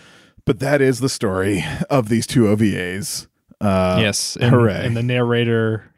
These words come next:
Speaker 2: the narrator speaks at the end as if to be like, "And there are much more adventures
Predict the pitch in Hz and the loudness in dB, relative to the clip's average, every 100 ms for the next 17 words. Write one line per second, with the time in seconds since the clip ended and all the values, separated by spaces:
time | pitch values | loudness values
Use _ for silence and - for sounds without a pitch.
0 | _ 113 117 113 113 113 110 - 110 - | _ -2 0 0 0 0 -2 -4 -6 -8
1 | - 107 107 104 98 104 104 107 104 101 | -4 -2 0 -2 -4 -6 -6 -4 -4 -6
2 | 107 104 92 - 113 120 120 104 101 180 | -2 -2 -2 -4 -2 0 2 0 0 -2
3 | 233 - 202 208 190 143 135 135 - 123 | -2 -2 0 2 2 0 -2 -2 -2 0
4 | 113 107 - | -2 -4 -10